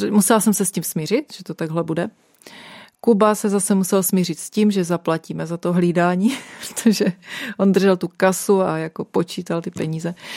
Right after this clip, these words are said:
aby to všechno vyšlo. Takže ten se zase musel smířit s, tady s touhle, s tou stránkou. Takže,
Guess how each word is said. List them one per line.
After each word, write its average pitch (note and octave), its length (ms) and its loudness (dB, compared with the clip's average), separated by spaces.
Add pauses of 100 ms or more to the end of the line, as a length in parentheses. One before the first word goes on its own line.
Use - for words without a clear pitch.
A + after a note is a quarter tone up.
(500)
aby F3+ 140 0
to F3 100 -2
všechno E3 340 -4
vyšlo. G3 380 2 (600)
Takže G3 260 4
ten F3+ 160 0
se F3+ 100 0
zase F#3 200 2
musel F#3 280 2
smířit F3 420 0
s, - 320 -10 (140)
tady E3 180 0
s - 120 -8
touhle, D#3 340 -4
s - 120 -12
tou D3+ 160 -4
stránkou. C#3+ 540 -8
Takže, D#3+ 360 -6